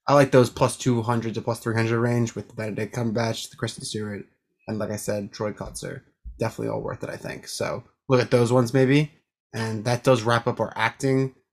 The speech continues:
categories, which does wrap up our episode and our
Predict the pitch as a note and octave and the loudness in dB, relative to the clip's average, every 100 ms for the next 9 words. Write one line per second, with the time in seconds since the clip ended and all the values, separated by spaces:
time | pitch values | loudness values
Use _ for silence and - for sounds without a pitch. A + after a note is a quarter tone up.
0 | _ C#3 B2+ C3+ C#3 B2 A2+ - - - | _ 2 2 4 2 0 -6 -8 -6 0
1 | A#2 A2 A#2 A#2 A2+ - A2 - A2+ A#2 | 0 2 -2 -2 -4 -2 -4 -4 -6 -8
2 | - B2+ B2+ B2+ - - - - A2+ A2 | 2 6 6 2 -6 -16 -20 -8 -6 -4
3 | A2 A2 G#2 | -2 -2 -4